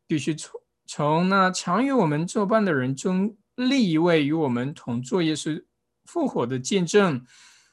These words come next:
于是选举两个人，就是那叫做巴萨巴，又称忽悠士都的约瑟和马提亚。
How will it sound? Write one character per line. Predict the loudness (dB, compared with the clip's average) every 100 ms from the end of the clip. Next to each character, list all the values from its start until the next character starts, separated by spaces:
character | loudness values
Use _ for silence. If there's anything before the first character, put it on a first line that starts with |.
| _
于 | -2
是 | 0 2 2
选 | 2 2 2
举 | 2 2 2 2
两 | 0 -2
个 | 0 2
人， | 2 0 -2 -6 -6
就 | -2
是 | -2 -2
那 | -2 -2
叫 | 0 2 0
做 | -2 0 0
巴 | 0 -2
萨 | -2 -2
巴， | 0 0 0 0
又 | -4 -6 -6 -12 _
称 | -6 -2 0 0 -4 _ _ _ _ _ _
忽 | -6 -2 2
悠 | 2 2 -2
士 | -6 0 0 0
都 | 0 0 2
的 | 2 0 -2
约 | -4 -4
瑟 | -2 0 0
和 | -2
马 | -6
提 | -8 -10 -4
亚。 | 0 2 0